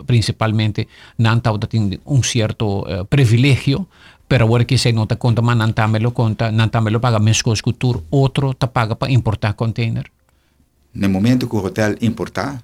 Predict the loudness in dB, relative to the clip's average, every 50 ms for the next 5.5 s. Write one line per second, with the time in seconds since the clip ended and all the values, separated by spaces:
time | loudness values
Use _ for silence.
0 | -14 _ -4 -4 -4 -4 -6 -8 -4 0 2 2 2 2 0 -4 -4 -2 0 0
1 | 0 0 0 0 0 0 2 2 2 2 2 0 -2 -4 -6 -8 -12 -16 -14 _
2 | -8 -6 -4 -4 -4 -6 -6 -6 -6 -6 -4 -4 -4 -4 -4 -4 -4 -6 -4 -6
3 | -6 -6 -6 -8 -8 -12 -16 -20 _ _ _ _ -10 -8 -8 -8 -8 -8 -6 -6
4 | -6 -4 -4 -4 -6 -6 -6 -8 -6 -2 0 0 0 2 0 2 2 0 0 -2
5 | -2 -2 -2 -4 -4 -4 -2 -2 -2 -4